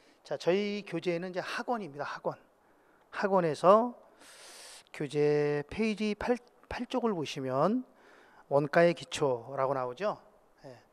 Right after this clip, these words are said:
저희 원가에게는 대략 한 십이 강 정도로 해서 마무리를 할 건데요.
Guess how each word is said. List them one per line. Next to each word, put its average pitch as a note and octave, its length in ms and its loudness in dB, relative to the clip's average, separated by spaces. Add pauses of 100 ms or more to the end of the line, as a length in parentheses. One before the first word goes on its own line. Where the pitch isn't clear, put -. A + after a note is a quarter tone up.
(400)
저희 D#3+ 180 2
원가에게는 F#3 1200 2 (420)
대략 D3+ 400 -2 (240)
한 F#3 180 -6
십이 - 540 -2
강 G3 240 6
정도로 D3+ 380 0
해서 D3+ 260 0
마무리를 C3 400 0
할 C3+ 60 0
건데요. C3+ 500 4